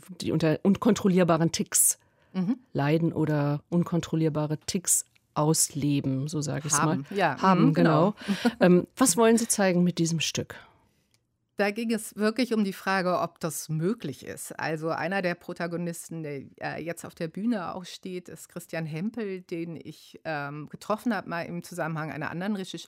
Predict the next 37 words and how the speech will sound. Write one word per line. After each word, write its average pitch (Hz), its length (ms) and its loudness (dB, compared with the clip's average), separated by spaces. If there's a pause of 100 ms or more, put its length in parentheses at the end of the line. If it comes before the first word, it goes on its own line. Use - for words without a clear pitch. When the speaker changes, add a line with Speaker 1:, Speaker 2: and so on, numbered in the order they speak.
Speaker 2:
Recherche 175 520 -4
für 175 100 -6
ein 165 80 -4
anderes 160 380 -8
Stück. - 360 -16
Und, 175 440 -14
ähm, 165 320 -6 (420)
als 170 320 -2 (100)
wir 180 300 -4
ihn 185 160 -2
damals 196 380 2
gefragt 180 400 -4
haben, 170 320 -2
„Könntest 160 400 -6
du - 20 -8
dir 156 160 -4
vorstellen, 147 400 -8
auf - 140 -12
der 151 100 -6
Bühne 208 320 0
zu 190 100 -6
sein?“, 156 280 -2
hat 160 120 -8
er 147 100 -6
einfach 151 200 -8
gesagt, 151 340 -6
„Nie. 160 460 0
Also 151 240 -4
das, 202 100 -2
Speaker 1:
Mhm. 175 260 2 (280)
Speaker 2:
äh, 170 120 -2 (120)
schließe 185 360 -4
ich - 180 -6
aus. 139 300 -2
Das - 120 -14
geht 202 240 -2
nicht.“ - 340 -10